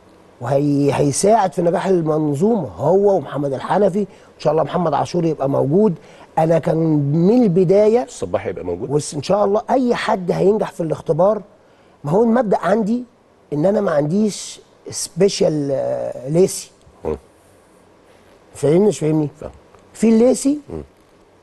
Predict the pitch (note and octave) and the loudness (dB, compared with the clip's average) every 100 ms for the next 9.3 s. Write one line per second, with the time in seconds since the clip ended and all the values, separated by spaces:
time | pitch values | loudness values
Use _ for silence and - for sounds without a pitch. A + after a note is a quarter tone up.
0 | _ - G#3+ B3 A#3+ A3+ G#3 F#3+ - A#3+ | _ -2 2 4 4 4 4 2 2 0
1 | G#3 C3 - _ _ _ _ _ _ _ | 0 -6 -10 _ _ _ _ _ _ _
2 | - G3+ A#3 D3+ - _ _ _ _ _ | -2 0 0 -2 -10 _ _ _ _ _
3 | _ _ - F#3 G#3 G#3 G3+ E3+ D#3+ G#3+ | _ _ -6 -2 0 0 0 2 2 2
4 | A3+ G3 F3 - F3+ E3 A3 C4+ - - | 0 -2 -4 -4 0 0 2 0 0 -8
5 | _ _ F3+ G3+ G#3+ D#3+ D3 F#3+ G#3+ D#3 | _ _ -4 0 0 0 2 2 2 0
6 | - C#3 D#3 G#3+ - F3 G3+ F3+ - - | -4 -4 0 0 -2 -2 0 0 -4 -20
7 | - _ _ _ _ - - G3+ G3+ A3 | -20 _ _ _ _ -8 -2 2 2 4
8 | A#3 F#3+ A3 G#3 B3 G3+ F3+ G3+ G#3 E3 | 4 4 2 2 2 2 0 -2 -2 -2
9 | G3 F#3+ | -2 -2